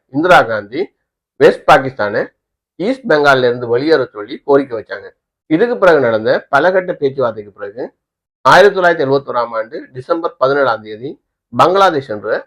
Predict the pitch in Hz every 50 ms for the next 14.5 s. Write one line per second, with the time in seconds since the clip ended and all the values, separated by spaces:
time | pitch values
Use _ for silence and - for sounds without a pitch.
0 | _ - 139 143 151 143 123 117 117 123 120 113 107 104 98 98 95 90 _ _
1 | _ _ _ _ _ _ _ _ _ _ - 139 156 160 165 165 170 175 190 190
2 | 170 147 135 135 143 156 165 165 139 117 107 101 104 101 98 - _ _ _ _
3 | _ _ _ _ _ _ _ _ - 170 233 240 - - 220 196 185 165 - 147
4 | 131 120 117 110 - 110 104 110 139 - - _ _ _ _ _ _ _ - 196
5 | 247 320 453 381 196 165 151 143 135 123 113 110 107 - - 107 110 135 208 311
6 | _ _ _ _ _ - 127 156 185 226 233 196 151 139 147 170 - 190 - -
7 | 127 120 117 113 110 110 107 104 101 104 107 - _ _ _ _ _ _ - 147
8 | 175 214 226 196 156 160 180 185 180 170 143 139 143 139 139 139 139 127 107 117
9 | 117 110 - 107 107 101 98 98 90 _ _ _ _ _ _ _ _ _ _ _
10 | _ _ _ _ _ _ _ _ _ - 139 147 160 160 151 151 175 226 240 254
11 | 226 202 151 135 120 117 123 - - _ _ _ _ _ _ _ _ _ - 135
12 | 156 185 233 247 - 160 - 143 180 180 190 180 180 127 110 101 98 95 92 101
13 | 123 185 - _ _ _ _ _ _ _ _ _ _ _ _ _ _ _ _ _
14 | _ _ _ - 139 170 190 208 214